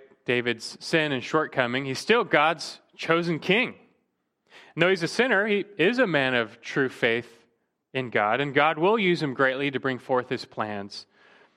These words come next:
and a promise of, of a greater son of David, one who will rule over God's people perfectly forever.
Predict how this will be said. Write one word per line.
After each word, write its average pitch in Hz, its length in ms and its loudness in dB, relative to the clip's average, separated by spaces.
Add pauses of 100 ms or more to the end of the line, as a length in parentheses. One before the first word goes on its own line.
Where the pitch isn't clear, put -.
(240)
and 113 180 -2
a - 20 -8
promise 127 460 -2
of, 110 260 -2
of 110 200 -12
a 110 40 -6
greater 120 380 -2
son 113 340 -6
of 104 140 -8
David, 104 320 -6
one 123 220 0
who 143 160 -2
will 196 280 2
rule 143 260 2
over 117 280 0
God's 110 300 -2
people 110 460 -8 (300)
perfectly 113 500 -6
forever. 104 600 -6